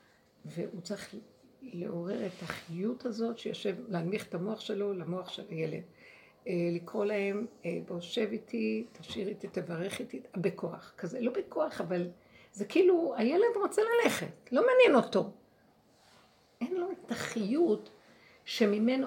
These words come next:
אחר כך שהם יושבים ושרים ונחמד להם וזה, אז הוא כן אומר. אבל אני רואה את הרפיון. אני רואה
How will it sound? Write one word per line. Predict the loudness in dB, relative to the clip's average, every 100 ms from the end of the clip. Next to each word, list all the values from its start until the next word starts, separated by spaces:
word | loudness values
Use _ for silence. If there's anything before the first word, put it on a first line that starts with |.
| -4
אחר | -4
כך | -2 0
שהם | 2
יושבים | 2 4 4
ושרים | 4 2 2 2 0
ונחמד | -2 -2 0 2
להם | 2 2
וזה, | 0 0 0 -2
אז | -2 -2 -4 -8
הוא | -6 8
כן | 10 10
אומר. | 8 2 2 -2 -12 _ _ -20 -20 -20 -20 _ -6
אבל | -2 0
אני | 0
רואה | -2 -4
את | -4
הרפיון. | -2 -4 -4 -4 -2 -2 -6 -12 -20 _ _ _ _ _ _ _ _ _ _ _ _ -4
אני | 0 2
רואה | 0 -4 -4 -2